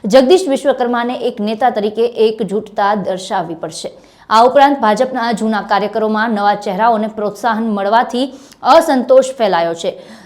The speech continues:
જગદીશ વિશ્વકર્માને આ કાર્યકરોને પુનઃ જોડી પાર્ટીની આંતરિક મજબૂતી કરવી પડશે. સાથે અન્ય એક મોટો પડકાર છે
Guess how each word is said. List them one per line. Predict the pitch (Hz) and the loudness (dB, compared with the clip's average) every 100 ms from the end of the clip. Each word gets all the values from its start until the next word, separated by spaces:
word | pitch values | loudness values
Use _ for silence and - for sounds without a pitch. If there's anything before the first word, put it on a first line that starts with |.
| - | 0
જગદીશ | 240 269 370 370 | 2 4 4 2
વિશ્વકર્માને | 302 339 311 294 285 294 | -2 0 2 2 2 0
આ | - 247 | 0 -2
કાર્યકરોને | 254 233 220 254 254 233 240 | 2 2 2 0 -2 -2 -4
પુનઃ | 247 233 254 247 | -6 -4 -4 -2
જોડી | 226 202 214 | -2 -2 -2
પાર્ટીની | 233 202 196 233 226 | -2 -2 -2 -2 -4
આંતરિક | 202 185 233 254 | -4 -4 -6 -6
મજબૂતી | 196 185 180 240 226 240 254 - _ - | -4 -4 -4 -4 -2 -6 -8 -18 _ -2
કરવી | 220 190 | 0 0
પડશે. | - 180 - 220 - - _ _ _ _ _ _ | -2 -6 -4 -8 -8 -20 _ _ _ _ _ _
સાથે | - 247 269 | 4 4 6
અન્ય | 339 277 302 285 | 4 4 2 0
એક | 277 | 0
મોટો | 240 247 | 0 0
પડકાર | 254 226 233 233 233 | 2 2 4 4 2
છે | - 262 | 0 0